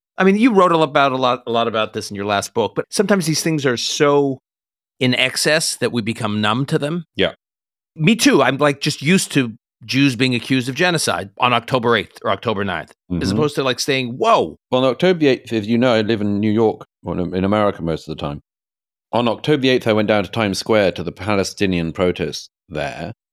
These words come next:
Speaker 2: Why were they protesting on October the eighth? Israel hadn't done anything yet, hadn't retaliated. Well, some of them were simply there to celebrate the massacre. There was a woman in a hijab waving a placard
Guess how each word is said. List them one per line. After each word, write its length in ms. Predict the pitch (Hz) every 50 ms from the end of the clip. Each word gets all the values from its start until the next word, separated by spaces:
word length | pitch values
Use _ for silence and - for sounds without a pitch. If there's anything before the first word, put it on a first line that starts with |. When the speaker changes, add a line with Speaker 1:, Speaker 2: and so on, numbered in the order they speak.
| _ _ _ _ _ _ _ _ _
Speaker 2:
Why 220 | - 135 185 233
were 60 | 247 226
they 120 | 214 190
protesting 500 | 143 151 151 135 151 143 123 - - 131
on 120 | 120 117
October 360 | 113 104 - - 120 110 98 104
the 120 | 104 110
eighth? 340 | 101 80 73 - - - - _ _ _ _ _ _ _ _ _ _ _ _ _
Israel 280 | 135 143 135 147 135 117
hadn't 180 | 127 120 120
done 160 | 123 156 165
anything 340 | 139 95 78 - 80 69 -
yet, 200 | 71 - - -
hadn't 220 | - 107 113 110 101
retaliated. 640 | 95 - 120 123 113 82 65 - - - - - - _ _ _ _ _ _ _ _ _ _ _ _ _
Well, 240 | 123 127 147 139 131
some 260 | - - - 185 233
of 80 | 269 180
them 120 | 123 107
were 80 | 110 110
simply 260 | - 151 135 120 131
there 160 | 120 131 120
to 100 | - 123
celebrate 360 | - - 143 131 120 120 117
the 80 | 98 107
massacre. 580 | 131 180 208 185 - - - - 85 64 - - _ _ _ _ _ _ _ _ -
There 260 | 110 117 113 113 113
was 140 | 107 101 107
a 60 | 107
woman 580 | 98 92 92 95 107 117 120 113 113 113 107
in 0 |
a 120 | 107 101 107
hijab 640 | 117 98 101 110 104 104 104 101 98 95 90 90 - _ _ _ _ _ _ _
waving 400 | 98 101 117 123 131 113 117 110
a 40 | 104
placard 720 | - 113 113 110 104 - 107 95 85 80 78 80 80 80